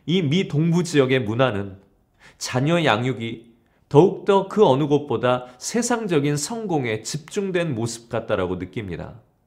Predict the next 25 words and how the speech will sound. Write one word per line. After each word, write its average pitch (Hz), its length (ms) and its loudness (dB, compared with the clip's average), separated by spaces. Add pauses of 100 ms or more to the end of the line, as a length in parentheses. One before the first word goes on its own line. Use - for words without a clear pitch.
(680)
우리가 151 240 4
사는 165 520 0
이 151 140 0
뉴저지는 135 840 -2 (400)
가든 135 400 4
스테이트라는 139 680 -2
그런 143 280 0
매우 135 240 4
소박한 180 680 -2
별명이 123 480 -2
붙어 - 280 -4
있죠. 92 440 -8 (720)
그러나 156 340 2
그 165 100 0
소박함 180 680 -2
안에는 107 640 -2 (420)
엠파이어 175 680 0
스테이트라는 147 840 -2 (180)
매우 190 440 4
교만하게 175 600 2
들리는 131 500 -2
그 202 380 -2
뉴욕 202 640 4
상부를 175 720 -4
향하는 139 580 -4